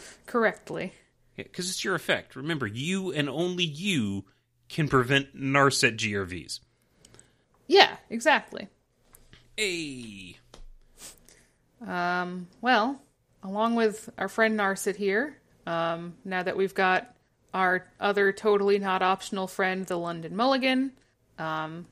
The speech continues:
Speaker 1: that means we're changing Mulligan procedure error because Mulligans look completely different. Uh, I actually don't have the full text of everything in front of me. Uh, that's my own fault. Um, but basically,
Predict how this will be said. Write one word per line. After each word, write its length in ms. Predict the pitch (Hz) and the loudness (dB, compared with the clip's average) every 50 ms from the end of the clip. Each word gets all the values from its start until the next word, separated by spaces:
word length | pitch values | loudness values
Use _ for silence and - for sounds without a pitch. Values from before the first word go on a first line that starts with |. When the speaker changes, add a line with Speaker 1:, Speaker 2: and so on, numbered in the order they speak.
| _ - | _ -10
Speaker 1:
that 180 | - - - | -10 -8 -8
means 540 | 185 180 180 180 185 185 - - - - - _ _ _ _ _ _ - | -6 -8 -6 -6 -4 -2 -2 -2 -2 -2 -6 _ _ _ _ _ _ -12
we're 200 | 185 185 180 175 _ - - - _ | -8 -8 -8 -8 _ -20 -20 -14 _
changing 520 | - - 170 175 180 180 190 190 196 196 | -10 -8 -6 -8 -6 -6 -6 -4 -4 -4
Mulligan 440 | 196 175 180 190 196 196 220 226 233 | -2 -2 0 0 0 0 -2 -4 -4
procedure 500 | 233 - 247 - - 311 311 233 220 196 | -4 -4 -4 -2 -2 -2 0 2 2 2
error 500 | 185 175 170 170 160 156 151 147 147 151 - | 2 2 0 0 0 -2 -2 -4 -6 -8 -12
because 680 | - - - 160 160 165 165 165 156 - - - - - _ _ _ _ _ _ _ _ | -16 -10 -6 -4 -4 -4 -4 0 2 2 2 2 0 -10 _ _ _ _ _ _ _ _
Mulligans 460 | - 185 185 196 190 208 208 214 208 | -4 -2 0 0 0 0 0 2 2
look 120 | 208 220 - | 2 2 2
completely 360 | 240 226 226 254 240 262 269 | 0 0 0 0 0 2 2
different. 460 | 277 320 - - 202 165 - - - - _ _ _ _ _ _ _ _ | 2 2 2 2 -2 -2 -2 -8 -16 -20 _ _ _ _ _ _ _ _
Uh, 400 | - 180 170 165 160 151 - - - - - _ _ _ _ _ _ _ _ | 0 2 2 2 2 0 -2 -4 -4 -8 -12 _ _ _ _ _ _ _ _
I 540 | - 185 185 185 185 185 185 185 185 180 - _ _ _ _ _ _ _ _ - _ | 2 4 4 6 4 4 2 0 -2 -4 -8 _ _ _ _ _ _ _ _ -20 _
actually 320 | - 185 214 - - 240 208 | -12 -12 -10 -4 -4 -4 -2
don't 180 | 208 208 196 | -2 -6 -6
have 180 | 180 196 190 180 | -6 -8 -8 -8
the 80 | 180 | -10
full 200 | - - 208 202 | -8 -4 -4 -4
text 300 | 202 - 196 185 - - | -4 -4 -8 -8 -6 -8
of 80 | 185 180 | -6 -6
everything 400 | 180 175 175 175 170 - 175 170 | -4 -4 -4 -6 -6 -6 -8 -8
in 100 | 165 165 | -10 -10
front 200 | 165 - 160 165 | -8 -8 -10 -10
of 120 | 165 - | -10 -8
me. 280 | 180 175 180 190 190 - _ | -6 -6 -4 -6 -6 -8 _
Uh, 220 | - - 170 170 180 | -10 -8 -8 -6 -6
that's 220 | 180 180 - - | -6 -8 -8 -6
my 100 | 170 165 | -4 -2
own 140 | 190 208 202 | -2 -2 -4
fault. 420 | 190 - 156 160 175 196 - - - - - - _ _ _ _ _ | -4 -4 -2 0 0 0 -2 -8 -20 -20 -20 -20 _ _ _ _ _
Um, 540 | - 208 214 208 208 208 208 208 214 214 208 _ _ _ | 10 10 10 10 8 6 2 0 -4 -4 -6 _ _ _
but 760 | 226 202 202 196 190 196 196 190 185 185 180 - - - - - _ _ _ _ _ _ _ _ _ | -18 -12 -8 -2 2 4 6 6 6 4 2 0 -2 -6 -6 -6 _ _ _ _ _ _ _ _ _
basically, 680 | 196 208 240 240 254 240 - - 214 208 202 202 190 - | 4 6 6 6 4 0 6 6 8 8 8 6 4 -2